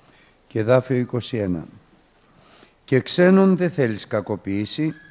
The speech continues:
ουδέ θέλεις καταδυναστεύσει αυτόν, διότι ξένοι εστάθησαν τη γη της Αιγύπτου. Ουδε μίαν χήρα ή ορφανό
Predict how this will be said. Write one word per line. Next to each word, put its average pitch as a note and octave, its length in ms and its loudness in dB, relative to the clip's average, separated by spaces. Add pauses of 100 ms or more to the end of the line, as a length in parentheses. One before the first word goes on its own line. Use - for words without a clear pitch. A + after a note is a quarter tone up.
(540)
ουδέ A#2+ 300 2
θέλεις B2+ 440 -2
καταδυναστεύσει A2 1120 -2
αυτόν, C3+ 520 -4 (500)
διότι A2 340 -6
ξένοι C3 480 2
εστάθησαν A#2+ 760 -2
τη A2 80 -8
γη A2 180 -4
της - 180 -10
Αιγύπτου. G2+ 520 -8 (840)
Ουδε D3 200 4
μίαν G3 260 6
χήρα A2 720 0
ή C3 120 -4
ορφανό A2+ 640 0